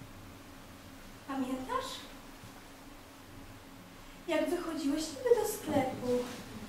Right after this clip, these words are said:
niby wyrzucić śmieci. Ale mamusia wiedziała, że ty idziesz do niej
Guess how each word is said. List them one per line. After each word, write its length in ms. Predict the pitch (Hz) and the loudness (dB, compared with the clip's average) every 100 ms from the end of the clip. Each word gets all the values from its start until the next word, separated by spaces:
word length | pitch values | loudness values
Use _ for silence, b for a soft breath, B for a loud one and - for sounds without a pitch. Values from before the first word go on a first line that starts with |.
| - - - - - | -10 -10 -10 -10 2
niby 380 | 508 480 440 415 | 6 8 10 8
wyrzucić 340 | 381 370 349 | 6 4 2
śmieci. 920 | - 285 269 254 247 - 269 247 247 247 - - - - - - - - - - - - - - - - | 2 6 8 8 4 0 2 4 4 0 -8 -12 -14 -14 -14 -16 -16 -16 -16 -16 -16 -16 -16 -16 -12 -8
Ale 120 | 226 220 | -6 -6
mamusia 380 | 208 208 - 220 214 214 | -4 -6 -6 -6 -4 -4
wiedziała, 480 | - 440 453 - 180 185 - - - - - - - - - - | 4 6 6 6 2 -6 -10 -12 -14 -14 -14 -14 -14 -14 -14 -10
że 140 | 240 | -8
ty 120 | 247 | -6
idziesz 340 | 220 208 247 - | -6 -4 -4 -4
do 260 | - 508 - | 0 2 2
niej 180 | - | -2